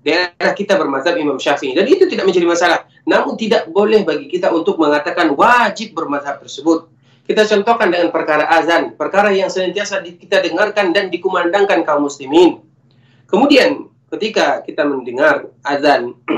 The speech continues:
<clears throat> lafaz azan tersebut bukan lafaz azan yang disebutkan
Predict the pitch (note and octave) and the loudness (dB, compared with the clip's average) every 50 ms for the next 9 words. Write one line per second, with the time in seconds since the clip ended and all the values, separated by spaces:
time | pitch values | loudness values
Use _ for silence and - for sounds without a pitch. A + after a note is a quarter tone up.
0 | - - - _ _ _ _ _ _ - E3+ F3+ G3 G3+ - C4+ C4+ - - E3+ | -6 -6 -10 _ _ _ _ _ _ -2 0 2 2 4 4 4 2 2 2 -2
1 | E3 D#3+ D#3+ C#3+ C3 C#3+ - - C3 A#2+ A2+ A2+ A2 - _ _ D#3+ F#3+ A3 A3+ | -4 -4 -4 -6 -8 -10 -14 -14 -16 -16 -14 -16 -18 -18 _ _ -4 -4 -2 0
2 | A#3+ G#3+ G#3+ A#3 A#3 A#3 A#3 A3 G3+ A#3 A#3+ A3 A3+ A3 G#3 G3 F#3 F3 - G3 | 2 4 4 4 4 2 0 0 2 2 2 2 2 0 0 0 0 -2 -2 -2
3 | G3 G#3+ - G3 | -2 0 2 2